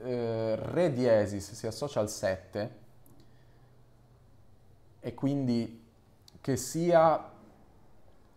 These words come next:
la, eh, nota immediatamente prima della fondamentale, il Mi, e quindi ne sia la sensibile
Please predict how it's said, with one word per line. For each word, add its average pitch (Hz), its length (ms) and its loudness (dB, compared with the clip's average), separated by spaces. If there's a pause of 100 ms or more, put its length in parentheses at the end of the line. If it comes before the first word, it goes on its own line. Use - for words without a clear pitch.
(200)
la, 113 640 2
eh, 113 560 0
nota 147 400 2
immediatamente 127 640 -2
prima 165 500 2
della 120 260 4
fondamentale, 104 760 0
il 95 100 -4
Mi, 113 260 -2
e - 100 -12
quindi 143 260 -2
ne 107 100 0
sia 151 260 4
la 107 140 6
sensibile 107 920 -4